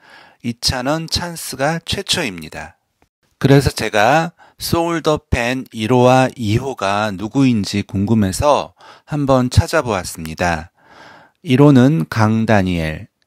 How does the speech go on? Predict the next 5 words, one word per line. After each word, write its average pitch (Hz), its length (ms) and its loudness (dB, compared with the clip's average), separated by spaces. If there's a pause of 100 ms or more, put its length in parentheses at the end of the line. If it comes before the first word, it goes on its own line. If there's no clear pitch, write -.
(340)
그리고 117 300 2
이 120 200 2
호는 139 420 6
장근성 113 760 2
님이었습니다. 87 1040 -2